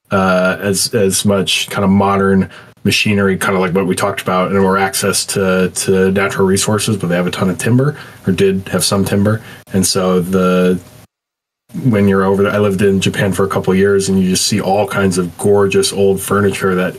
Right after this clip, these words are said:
incorporates that same type of, um,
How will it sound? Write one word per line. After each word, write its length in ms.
incorporates 760
that 200
same 360
type 320
of, 300
um, 560